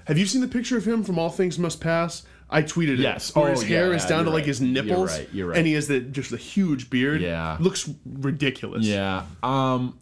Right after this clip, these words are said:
Speaker 2: this
Speaker 1: Rank
Speaker 2: is
Speaker 1: them.
Speaker 2: kinda based off of that rooftop concert we were talking about on the last episode. I go Paul number one.
Speaker 1: Well, you gotta go their full beard. They all did a full beard phase.
Speaker 2: Y-,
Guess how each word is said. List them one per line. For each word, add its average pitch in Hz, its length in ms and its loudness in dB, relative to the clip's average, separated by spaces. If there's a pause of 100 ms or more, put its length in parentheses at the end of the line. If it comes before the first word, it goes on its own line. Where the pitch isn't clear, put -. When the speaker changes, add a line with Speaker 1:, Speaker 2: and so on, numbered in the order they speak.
Speaker 2:
this 117 220 2
Speaker 1:
Rank 123 140 0
Speaker 2:
is 151 60 0
Speaker 1:
them. 107 100 -2
Speaker 2:
kinda 156 180 2
based 113 360 -2
off 107 260 0
of 87 160 -6
that 90 220 -2
rooftop 95 460 -2
concert 90 400 -6
we 90 80 -4
were 85 100 -4
talking 82 380 -8
about 78 400 -6 (300)
on 92 80 -6
the 82 80 -8
last 82 320 -8
episode. 87 340 -8 (380)
I 190 100 4
go 170 180 0
Paul 110 280 0
number 107 260 0
one. 101 220 0
Speaker 1:
Well, 196 80 2
you 190 60 0
gotta 226 140 0
go 196 120 2
their 170 120 0
full 160 260 0
beard. 120 200 -2
They 143 120 2
all 165 140 2
did 170 140 2
a 139 60 -4
full 160 240 0
beard 117 260 0
phase. - 320 -4
Speaker 2:
Y-, 165 140 2